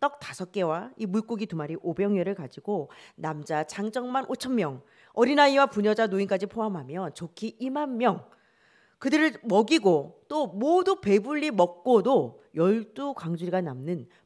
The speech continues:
풍성한 은혜가 임하게 되었습니다. 이처럼 예수님의 계산법이 우리가 전도 현장뿐만 아니라 여러분들의 생업 현장,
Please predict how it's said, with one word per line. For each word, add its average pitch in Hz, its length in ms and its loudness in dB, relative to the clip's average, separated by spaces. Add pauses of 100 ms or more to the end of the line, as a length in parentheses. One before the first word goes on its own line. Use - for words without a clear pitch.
풍성한 254 540 -8
은혜가 165 440 -6
임하게 165 360 -4
되었습니다. 147 640 -12 (640)
이처럼 233 340 -2
예수님의 277 640 -2
계산법이 180 1080 -6 (800)
우리가 175 200 2
전도 196 320 -2
현장뿐만 233 480 0
아니라 185 380 -2 (280)
여러분들의 196 400 0
생업 311 420 -2
현장, 294 460 -4